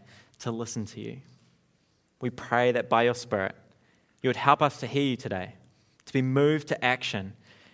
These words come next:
and rest in the fact that Jesus has brought us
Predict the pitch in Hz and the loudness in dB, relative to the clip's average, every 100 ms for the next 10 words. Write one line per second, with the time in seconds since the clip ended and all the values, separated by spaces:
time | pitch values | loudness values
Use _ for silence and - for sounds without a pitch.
0 | _ - 120 131 147 - 151 - 123 113 | _ -6 0 2 2 0 -2 2 0 0
1 | 123 123 135 135 135 151 139 - - _ | -6 -2 0 0 0 -2 -2 -10 -20 _
2 | - 131 135 123 - 120 117 110 101 - | -8 -2 0 -2 -6 -4 0 0 -2 -8
3 | - - | -20 -20